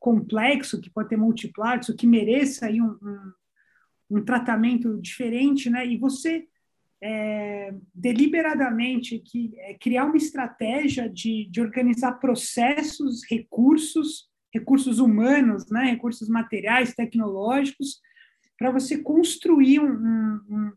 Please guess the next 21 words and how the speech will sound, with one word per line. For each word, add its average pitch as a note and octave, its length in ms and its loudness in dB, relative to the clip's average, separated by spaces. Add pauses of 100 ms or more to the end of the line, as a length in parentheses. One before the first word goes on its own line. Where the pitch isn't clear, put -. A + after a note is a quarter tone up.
um, G3+ 380 -12 (640)
um A3+ 100 6
mecanismo C#4 680 6
pra C#4 120 2
resolver, C4 840 4
gerenciar, A#3 840 0
desescalar, A3+ 960 -2 (460)
é, G#3+ 120 -2
disputas, G#3 800 0
né? G3+ 160 -6
Então, A#3+ 280 0
é, C#4 100 2
é B3 480 -4
essa, C4 380 0 (280)
vamos A3+ 140 2
dizer, B3+ 40 6
esse B3 180 0
campo C#4+ 260 2
do C#4+ 140 2
conhecimento C4 840 4
que, B3 680 0